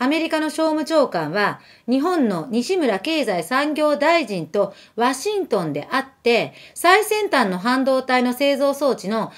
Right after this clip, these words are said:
中国への輸出規制に日本が加わるように求めました。え、これ半導体製造装置を作ることができるオランダにもアメリカは同じ要請をしているんです。え、そしてその次の日の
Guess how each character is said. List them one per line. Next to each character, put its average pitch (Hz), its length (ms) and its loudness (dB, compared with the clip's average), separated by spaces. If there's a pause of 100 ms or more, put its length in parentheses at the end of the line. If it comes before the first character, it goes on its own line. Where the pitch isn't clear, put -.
(140)
中 403 340 6
国 208 300 4
へ 240 80 4
の 147 220 -4 (100)
輸 247 160 0
出 - 180 -16
規 - 80 -14
制 233 240 0
に 208 240 -2 (180)
日 262 140 2
本 349 300 0
が 180 140 -2
加 330 260 2
わ 349 120 4
る 349 120 0
よ 381 100 0
う 370 60 -2
に 220 80 -2
求 170 260 -2
め 262 80 0
ま 285 160 -2
し 294 80 -12
た。 156 300 -6 (680)
え、 233 140 0
こ 254 80 4
れ 240 100 4
半 339 220 2
導 381 180 2
体 359 240 2
製 370 220 2
造 359 180 0
装 359 200 0
置 226 180 -2
を 170 100 0
作 - 180 -8
る 277 120 -2
こ 196 100 -2
と 170 100 -2
が 151 120 -2
で 156 100 -2
き 196 100 -2
る 208 220 4 (300)
オ 277 100 4
ラ 392 160 6
ン 415 80 0
ダ 403 140 2
に 403 100 0
も 202 340 0
ア 220 80 0
メ 254 120 2
リ 262 80 0
カ 247 100 0
は 233 180 0
同 247 140 0 (140)
じ 339 120 -2
要 320 180 0
請 311 160 -2
を 302 100 2
し 302 60 -10
て 294 140 0
い 277 40 0
る 285 100 0
ん 214 60 0
で 160 80 -4
す。 131 260 -10 (560)
え、 277 80 0
そ 339 160 0
し - 140 -4
て 403 100 4
そ 339 160 0
の 339 140 0
次 381 320 0
の 403 120 -2
日 - 140 -10
の 190 400 -2